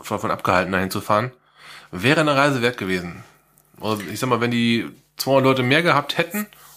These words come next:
und die ganze Halle genutzt hätten, dann wäre da richtig, dann wäre da richtig der Punk abgegangen. Aber so war es halt, ja, ein bisschen zusammengestrichen worden. Etwas kleinere Halle und, ja,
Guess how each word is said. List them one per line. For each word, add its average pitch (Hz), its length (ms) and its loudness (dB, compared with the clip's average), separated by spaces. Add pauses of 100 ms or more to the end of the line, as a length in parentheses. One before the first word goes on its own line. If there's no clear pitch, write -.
und 110 140 -8
die 107 80 0
ganze 165 300 2
Halle 123 160 2
genutzt 123 320 -2
hätten, 156 280 -2 (580)
dann 117 180 -2
wäre 120 140 4
da 120 120 2
richtig, 135 540 -2 (480)
dann 131 160 -4
wäre 147 100 0
da 143 60 0
richtig 143 180 0
der 135 60 0
Punk 139 240 0
abgegangen. 92 420 -6 (1700)
Aber 104 140 0
so 127 180 -2
war 127 100 6
es 123 120 -2
halt, 113 380 2
ja, 120 200 2
ein 101 160 -4
bisschen 113 480 -2
zusammengestrichen 156 760 0
worden. 165 380 0 (460)
Etwas 110 320 -6
kleinere 123 420 2
Halle 131 320 2 (420)
und, 110 340 -10 (1000)
ja, 120 280 4